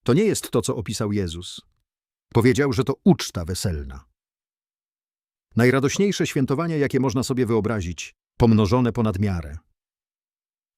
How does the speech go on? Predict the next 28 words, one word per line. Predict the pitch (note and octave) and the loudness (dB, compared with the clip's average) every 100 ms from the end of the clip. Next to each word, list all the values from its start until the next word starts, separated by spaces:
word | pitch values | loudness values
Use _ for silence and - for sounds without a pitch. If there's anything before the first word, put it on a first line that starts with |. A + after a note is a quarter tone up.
| _ | _
Pomyśl | - G3+ E3+ - B2 | 0 4 4 2 0
o | A#2 | 2
najlepszym | A2+ G#2+ - A#2+ | 2 2 2 0
weselu, | G2 G#2+ A#2 A2 | 2 0 0 2
na | G2+ | 0
jakim | G#2 G#2 A2 | 0 -2 -2
kiedykolwiek | - A2 - B2+ A#2 G#2 | 0 0 0 -2 -2 -2
byłeś. | G2 F2+ C2+ - - _ _ _ _ _ - | 0 -2 -4 -14 -18 _ _ _ _ _ -6
Śmiech, | - B2 A#2 - - _ - | 0 0 0 -12 -20 _ -4
jedzenie, | G2 F2+ A2 E2+ F2 - | -2 0 0 -2 -8 -8
wspólnota, | - - A2 G#2 G2+ - D#2+ - _ _ _ - | -8 0 2 2 0 -6 -14 -16 _ _ _ 0
miłość | G2+ A2 G2+ - | 4 4 2 -8
w | - | -8
pokoju. | G#2 - F#2 D#2 D#2+ _ _ _ _ _ _ _ _ - | -8 -6 -8 -8 -12 _ _ _ _ _ _ _ _ -4
I | |
zdaj | F#2+ D#3+ | 0 0
sobie | F3 F3+ D3 | -2 -2 -4
sprawę, | - B2+ A2+ B2 | -4 -2 -2 0
że | A2 | -2
to | A2+ | -2
tylko | G2 C#3 C3+ | -2 -2 0
nikły | C3 F3 D3 | 0 0 -2
cień | - D#3 | -2 -2
radości, | D3 D3+ E3+ - - G2+ | -2 -2 -4 -6 -10 -10
która | - G#2+ | -6 -6
czeka | - A#2 G#2+ | -4 -6 -2
w | |
niebie. | G#2 G2+ D#2 D#2 | -2 -2 -4 -12